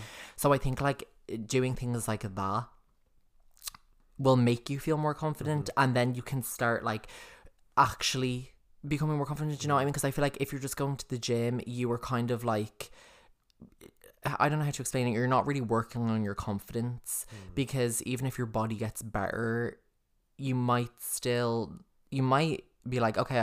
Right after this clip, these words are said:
Speaker 1: I, I feel better about the way that I look now," but you're not really addressing the actual issue that's, like, your self-esteem, and it's the way that you think about yourself.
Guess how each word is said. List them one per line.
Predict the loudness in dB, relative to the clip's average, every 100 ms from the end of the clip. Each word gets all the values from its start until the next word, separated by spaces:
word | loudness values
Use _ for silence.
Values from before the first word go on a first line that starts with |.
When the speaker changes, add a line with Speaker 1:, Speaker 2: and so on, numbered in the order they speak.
| 2
Speaker 1:
I, | -2
I |
feel | -2 0
better | 0 0
about | -2 -2
the | -2
way | 0
that | 0
I | -2
look | -2 -4
now," | -2 0
but | 2 0 0 -10 -12
you're | 0 4
not | 6
really | 4 0
addressing | 2 0 2 0
the | -2
actual | -4 -4 -4
issue | -2 -2
that's, | -2 -4
like, | -6 -4
your | -4
self-esteem, | -2 -4 -4 -4 -2 -2 -4 -6 0
and | 0
it's | 0
the | 0
way | -2
that | -4
you |
think | -6 -4
about | -4 -4
yourself. | -4 -4